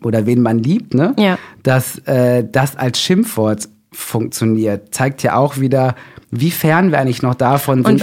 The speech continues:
Speaker 2: wie
Speaker 1: einfach
Speaker 2: dich,
Speaker 1: Menschen so
Speaker 2: ja.
Speaker 1: wahrzunehmen, wie sie sind.
Speaker 2: Und wie dich das degradieren soll. Und das, das Interessante oder, ja, nein, interessant ist das falsche Wort, traurig ist aber auch so wertend, aber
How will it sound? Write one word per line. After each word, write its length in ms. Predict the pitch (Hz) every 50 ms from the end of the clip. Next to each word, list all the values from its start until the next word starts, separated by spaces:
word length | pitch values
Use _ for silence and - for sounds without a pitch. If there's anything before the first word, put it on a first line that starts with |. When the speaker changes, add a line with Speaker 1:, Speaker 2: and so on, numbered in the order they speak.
| 226 -
Speaker 2:
wie 40 | 233
Speaker 1:
einfach 100 | 131 117
Speaker 2:
dich, 100 | 123 120
Speaker 1:
Menschen 360 | 123 135 147 139 - 143 127
so 60 | 127 -
Speaker 2:
ja. 80 | 190
Speaker 1:
wahrzunehmen, 500 | 131 131 135 - - 123 123 120 120 113
wie 80 | 123 120
sie 120 | 117 120
sind. 420 | 110 117 143 143 107 95 - - - _ -
Speaker 2:
Und 100 | 208 208
wie 80 | 226 233
dich 140 | 240 -
das 180 | - 220 214 220
degradieren 500 | - 202 - 208 185 165 185 233 269 262
soll. 120 | 202 190 165
Und 100 | 185 185
das, 180 | 185 185 - - -
das 220 | - 196 180 -
Interessante 720 | - - 190 - 190 180 - 214 226 285 302 - 254 214 190
oder, 220 | 180 180 165 - - -
ja, 140 | 175 151 - 139
nein, 160 | 151 - - - -
interessant 340 | 160 - 160 - 175 170
ist 100 | 165 -
das 80 | 170 -
falsche 220 | - 175 160 165 160
Wort, 240 | 165 160 - - -
traurig 360 | - - 185 180 180 185 175 175
ist 120 | 165 170
aber 120 | 156 170
auch 60 | 175 -
so 140 | - 165
wertend, 340 | 165 175 - - 180 165 -
aber 240 | 170 170 180 180